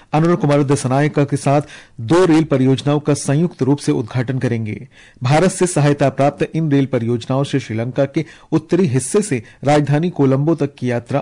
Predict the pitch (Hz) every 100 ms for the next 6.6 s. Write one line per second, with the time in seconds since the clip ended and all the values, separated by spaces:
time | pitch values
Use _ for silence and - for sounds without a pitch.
0 | - 127 - 120 110 113 117 113 - _
1 | _ _ _ - 151 165 190 185 180 202
2 | - - 123 107 165 175 - 190 170 143
3 | 135 143 147 151 135 123 117 113 143 147
4 | 147 147 151 202 - - 151 147 151 165
5 | 196 175 139 135 160 156 160 143 123 147
6 | - 147 135 147 160